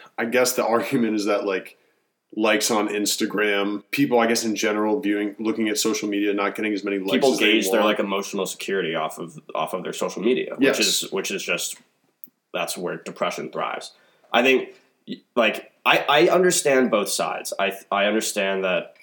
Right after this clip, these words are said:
Speaker 2: yeah, people, it does really neg-, negatively affect a lot of people. At the, uh, on the other hand, like, no one's making them do it. And per-, like,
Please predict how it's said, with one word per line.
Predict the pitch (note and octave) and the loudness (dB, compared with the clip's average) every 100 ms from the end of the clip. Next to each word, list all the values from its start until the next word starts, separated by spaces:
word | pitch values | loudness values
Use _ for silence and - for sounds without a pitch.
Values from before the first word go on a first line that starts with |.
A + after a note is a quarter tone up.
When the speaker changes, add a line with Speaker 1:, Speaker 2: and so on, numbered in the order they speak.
| _ | _
Speaker 2:
yeah, | G2 F2 | -2 -2
people, | D#2+ G2+ F2+ | -2 -6 -6
it | F2 | -4
does | F2 F2+ - - - E2+ | -2 -2 -4 -8 -14 -14
really | F2 G2 F2+ | -4 -2 -2
neg-, | E2+ E2 - | -2 -6 -8
negatively | G2 F#2 F#2 F2 E2+ | -4 -2 -2 -4 -6
affect | E2+ - - | -4 -6 -6
a | |
lot | E2+ D#2 | -6 -6
of | D2+ | -8
people. | D#2+ F2+ F#2+ - _ | -8 -4 -4 -6 _
At | G#2 | -4
the, | - G2 | -2 0
uh, | G#2 F#2+ G2 | 0 0 -2
on | G#2 G#2 | -2 0
the | |
other | A2+ B2 | 2 4
hand, | C3 C#3+ D3 D3 _ _ _ _ _ - | 4 4 0 -6 _ _ _ _ _ -4
like, | F#2+ - - G2+ | -2 -4 -10 -2
no | G2+ | 2
one's | G#2 G2 F#2 | 2 2 0
making | F#2+ F#2 G#2 | 0 2 2
them | G2+ F#2+ | 2 2
do | G2 G#2 | 2 2
it. | - | 0
And | F2+ F2+ E2 - | -2 -4 -8 -2
per-, | G#2+ - | -2 2
like, | G#2 F#2+ - | 0 -2 -8